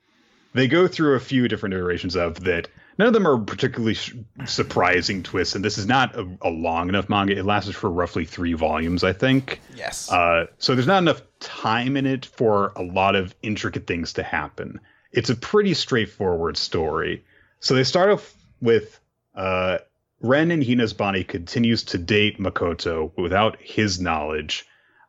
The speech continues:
Speaker 1: Uh, so they're changing bodies in order for d-, them to do that,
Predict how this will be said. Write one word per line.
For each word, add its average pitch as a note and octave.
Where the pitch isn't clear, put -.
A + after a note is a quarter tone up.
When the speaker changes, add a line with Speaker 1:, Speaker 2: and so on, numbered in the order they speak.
Speaker 1:
Uh, E2+
so G#2
they're C#3
changing A#2+
bodies F#2+
in F2
order F#2+
for G#2
d-, G2
them -
to F2+
do E2+
that, D#2+